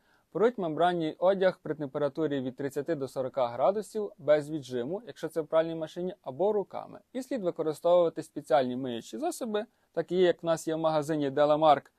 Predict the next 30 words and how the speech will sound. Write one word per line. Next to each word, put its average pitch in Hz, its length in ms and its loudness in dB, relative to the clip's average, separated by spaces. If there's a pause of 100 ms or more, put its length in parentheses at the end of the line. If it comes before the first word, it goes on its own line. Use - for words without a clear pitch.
(360)
е, 135 280 0
екопрання 143 680 0
рідина. 220 420 -8 (520)
Він 165 180 -4
найкраще 165 420 -2
для 151 140 -4
цього 151 200 -2
підходить, 143 580 -4
або 180 320 2
можливі 180 640 0
аналоги. 127 680 -4
Е, 120 260 -8
ні 139 100 -6
в 175 40 -2
якому 180 320 -2
разі 156 300 2
не 143 120 -8
можна 139 280 -4
використовувати 139 680 -4
порошки 151 680 -4
чи 185 260 -4
агресивні 160 640 -4
речовини. 139 380 -10 (160)
Після 170 240 -2
того, 214 320 0
як, 156 200 2 (160)
е, 139 100 -6
куртку 165 400 -6
було 135 340 -2
випрано, 220 540 -4